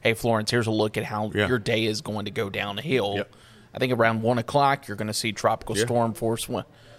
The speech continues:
Speaker 2: Yeah.
Speaker 1: Dang.
Speaker 2: Yeah. And, and, <laughs> and the really cool thing is, like I said, you know, you would think after all this time of the National Hurricane Center forecasting tropical storms and hurricanes, and, "Ah, we got this, you know,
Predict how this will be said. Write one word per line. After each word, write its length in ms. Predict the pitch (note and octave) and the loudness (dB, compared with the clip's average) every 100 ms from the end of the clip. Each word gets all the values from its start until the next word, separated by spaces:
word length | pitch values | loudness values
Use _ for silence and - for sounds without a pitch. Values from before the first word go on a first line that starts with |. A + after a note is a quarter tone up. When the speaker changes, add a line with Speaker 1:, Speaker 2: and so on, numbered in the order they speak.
| - - - - - - - | -20 -20 -20 -20 -20 -14 0
Speaker 2:
Yeah. 220 | G#2 C3 | 2 2
Speaker 1:
Dang. 580 | - - G#2 A2 F#2+ F#2+ | -2 0 0 0 -2 -6
Speaker 2:
Yeah. 280 | G2+ A2 A#2 - - - - - - - - A#2 | 0 0 0 -10 -20 -20 -20 -20 -20 -20 -2 2
And, 260 | A#2 A2 - | 2 2 -2
and, 400 | A2+ A2+ A2 G2 - - | 0 2 0 -2 -8 -20
<laughs> 180 | _ - G#2 B2 | _ -4 0 2
and 160 | A#2 | 2
the 60 | A2 | 2
really 240 | A2+ A#2 | 4 4
cool 160 | A#2 A2 | 4 2
thing 200 | B2+ C3 | 2 2
is, 140 | G#2 | 0
like 120 | G2 G#2+ | -2 -2
I 40 | |
said, 280 | - B2+ - - - - - | 2 2 2 -6 -20 -20 -8
you 100 | A#2 | 0
know, 60 | A#2 | 0
you 180 | F#2+ G2 | 2 0
would 140 | G2 | 0
think 320 | B2 A#2 - - - - - | 2 0 -2 -14 -20 -12 -4
after 280 | F#2 F2 | -4 -2
all 120 | F2+ G2+ | -2 -2
this 140 | F2+ | -4
time 260 | G#2 G2 F2+ | -2 -2 -4
of 140 | D#2+ | -6
the 80 | E2+ | -6
National 340 | E2+ F#2 E2 | -6 -6 -6
Hurricane 320 | F2+ F2+ F2+ E2 | -8 -8 -8 -10
Center 220 | F2 D#2+ | -8 -8
forecasting 680 | G2 F2+ - E2+ - E2+ | -6 -6 -4 -8 -8 -12
tropical 320 | D#2 F#2+ F2+ F2 | -8 -6 -6 -10
storms 260 | - D#2+ | -10 -10
and 80 | E2 | -8
hurricanes, 480 | G2 A#2+ - E2 E2+ | -6 -4 -4 -8 -6
and, 120 | - | -4
"Ah, 200 | - - | -2 -2
we 240 | - D3+ C3+ | -4 -6 -8
got 260 | A2 C3+ - | -10 -10 -10
this, 280 | - - - | -10 -6 -2
you 80 | |
know, 260 | E2 E2 C3 | -2 -2 -2